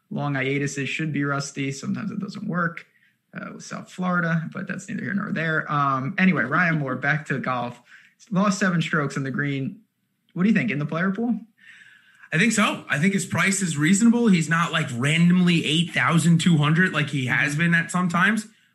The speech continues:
Speaker 2: Prices come down. If it's a, a week where he's gonna have to grind it out, I like that for him. I like that style. So, yeah, I think I'm getting to a little bit of Ryan Moore. I'm also getting to a little bit of Mark Hubbard and Stuart Sink at the same price. I think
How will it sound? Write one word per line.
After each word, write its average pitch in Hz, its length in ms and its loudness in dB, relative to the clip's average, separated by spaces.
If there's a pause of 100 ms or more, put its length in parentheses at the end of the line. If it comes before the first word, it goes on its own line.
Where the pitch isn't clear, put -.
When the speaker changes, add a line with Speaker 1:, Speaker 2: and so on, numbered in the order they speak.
(100)
Speaker 2:
Prices 113 280 -8
come 151 180 -2
down. 233 540 0 (300)
If - 100 -20
it's 107 220 -10
a, 131 280 2 (300)
a 127 160 -2
week 139 380 0
where 143 480 0 (320)
he's 127 160 -10
gonna 135 160 0
have 147 160 -4
to 160 60 -4
grind 139 300 0
it 135 100 0
out, 170 280 0
I 131 80 2
like 123 440 -2
that 143 240 -2
for 160 200 0
him. 202 140 4
I 131 60 2
like 120 200 -2
that 123 160 0
style. 135 400 -2
So, 165 200 0
yeah, 175 200 2
I 170 80 -2
think 220 340 -4 (140)
I'm 156 160 0
getting 170 560 -2
to 156 160 -4
a - 40 -4
little 156 200 -2
bit 151 140 -2
of 151 80 0
Ryan 147 320 2
Moore. 165 480 -2 (340)
I'm - 80 -8
also 139 220 -4
getting 160 300 2
to 165 100 2
a - 20 4
little 165 220 2
bit 170 100 -2
of 170 60 0
Mark 165 240 2
Hubbard 175 240 0
and 170 100 0
Stuart 180 320 -4
Sink 269 240 0
at - 80 -4
the - 60 -10
same 170 260 0
price. 220 340 -2
I 113 140 -4
think 143 260 -4